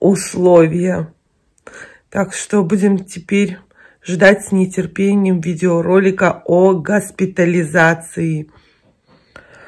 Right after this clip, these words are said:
Скажу честно, что у меня тоже были какие-то сомнения относительно того, что ляжет она, не ляжет она. Хотя вроде она говорила, что,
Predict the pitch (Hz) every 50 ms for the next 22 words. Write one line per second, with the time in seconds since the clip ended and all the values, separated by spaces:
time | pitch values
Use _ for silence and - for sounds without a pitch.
0 | - - - - - - - - _ - - - - 233 202 220 247 220 - 254
1 | 247 240 - 202 190 170 - - - - 202 196 190 190 185 190 - 190 190 190
2 | 190 214 254 269 269 - 247 240 208 156 170 165 147 214 226 226 - - 185 185
3 | - 202 208 202 - 196 - - - 185 185 185 190 208 233 262 277 277 269 262
4 | 254 - - 214 - - 208 208 208 - - 226 220 220 - 214 208 202 208 202
5 | 208 214 202 175 185 208 208 196 - - - - - 185 180 175 170 160 165 -
6 | - - - - - - - - _ - - 185 185 - 240 240 202 196 208 -
7 | - 214 202 196 202 196 196 196 190 185 196 208 208 208 226 233 233 233 214 190
8 | 202 196 - 196 190 190 190 185 175 170 - - 196 190 - 240 233 190 220 226
9 | 220 180 180 214 208 208 208 214 208 185 196 196 190 202 196 202 196 185 185 185
10 | - - - - - 196 185 -